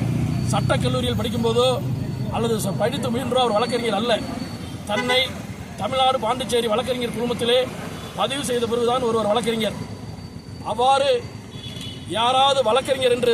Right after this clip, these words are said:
சந்தேகம் ஏற்பட்டால் இந்த காவல்துறை, கரூர் காவல்துறை, கரூர் குளித்துறை உள்ளிட்ட நகரங்களிலே தங்களுடைய ஐடி கார்டை கேட்கலாம். அவர்களுக்கு முழு ஒத்துழைப்பு கொடுக்க சொல்லி என்னுடைய சங்க நிர்வாகிகள் முடிவு செய்துள்ளார்கள்.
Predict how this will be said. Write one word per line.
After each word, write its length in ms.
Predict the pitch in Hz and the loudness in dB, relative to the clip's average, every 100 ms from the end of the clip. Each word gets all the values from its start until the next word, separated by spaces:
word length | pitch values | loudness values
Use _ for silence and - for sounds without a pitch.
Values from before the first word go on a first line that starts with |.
| 214 | 2
சந்தேகம் 300 | 208 254 254 | 2 2 2
ஏற்பட்டால் 420 | 233 220 233 247 247 202 - - - - - - 240 | 2 0 4 4 4 -4 -8 -8 -8 -8 -8 -6 -2
இந்த 140 | 247 233 226 | 0 0 2
காவல்துறை, 500 | 269 269 262 240 226 170 - - - - - - - | 4 4 2 2 2 0 -6 -6 -6 -6 -6 -6 -2
கரூர் 320 | 233 277 254 214 | -2 0 -2 2
காவல்துறை, 480 | 254 262 240 247 269 190 - - - - - - | 4 4 4 2 2 -4 -8 -8 -6 -8 -6 -4
கரூர் 320 | 196 269 277 - | 0 0 0 -2
குளித்துறை 340 | 269 262 247 240 | 0 4 4 2
உள்ளிட்ட 240 | - 262 240 214 | -2 0 2 2
நகரங்களிலே 480 | 247 247 240 254 269 254 - - - - - - - | 2 2 2 4 4 2 -6 -8 -8 -8 -10 -10 -8
தங்களுடைய 320 | 214 247 240 220 233 | -4 0 2 4 2
ஐடி 120 | 285 | 2
கார்டை 200 | 254 240 226 | 2 2 2
கேட்கலாம். 340 | 233 226 208 - - - - - - - - - - 208 | 0 0 0 -2 -2 -2 -2 -2 -2 -2 -2 -2 -2 0
அவர்களுக்கு 360 | 262 262 254 247 | 0 0 0 -2
முழு 120 | 262 262 | -2 -2
ஒத்துழைப்பு 320 | - 285 262 | -2 -2 -2
கொடுக்க 200 | 254 247 240 | -2 -2 -2
சொல்லி 140 | 240 262 | 0 0
என்னுடைய 200 | 240 226 | 0 0
சங்க 160 | 220 240 | 0 0
நிர்வாகிகள் 380 | 240 247 240 226 | 2 2 2 2
முடிவு 200 | 220 294 | 2 4
செய்துள்ளார்கள். 520 | 240 226 220 208 254 | 4 2 2 2 0